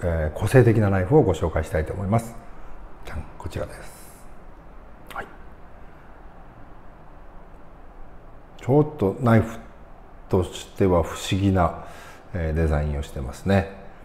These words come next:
えー、非常に幅の広いブレード、そしてちっちゃなハンドル、非常にユニークな感じになっていると思います。はい。ブレードの厚みは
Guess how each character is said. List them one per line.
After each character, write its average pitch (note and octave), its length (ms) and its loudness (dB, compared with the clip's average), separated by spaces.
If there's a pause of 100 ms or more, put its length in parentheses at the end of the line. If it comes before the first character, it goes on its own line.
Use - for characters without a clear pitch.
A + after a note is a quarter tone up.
(340)
え D2 680 -4 (280)
ー、 - 40 -20
非 F2+ 40 -2
常 F#2 220 2
に A2+ 100 6
幅 G#2 260 8
の G#2+ 140 8
広 G#2 500 6
い F2+ 40 6
ブ D#2+ 180 2
レ D#2+ 160 2
ー - 20 2
ド、 D2 160 -2 (880)
そ - 160 -10
し - 120 -8
て G2 260 0 (1080)
ち F#2+ 180 -2
っ G2+ 40 -4 (180)
ち - 80 6
ゃ C#3 60 8
な G#2+ 100 8
ハ D2+ 200 2
ン C#2 140 0
ド D2 100 -2
ル、 C#2 120 -4 (2000)
非 D3 60 0
常 D3 100 8
に C#3+ 140 8
ユ B2+ 60 10
ニ B2 140 10
ー G#2+ 80 6
ク - 80 0
な D2 120 2
感 D#2 180 2
じ D#2 80 0
に D2+ 80 0
な D2 60 2
っ D2 40 -4
て - 80 -10
い F2 40 -6
る D2+ 80 -4
と D2 80 -6
思 D2 120 -8
い D#2+ 60 -10
ま F#2 140 2
す。 - 240 -8 (120)
は - 60 -14
い。 - 100 -12 (920)
ブ A2 100 4
レ D#3 220 10
ー - 20 8
ド D#3 100 8
の D3+ 140 8
厚 C#3+ 220 2
み C3 120 6
は D3+ 380 6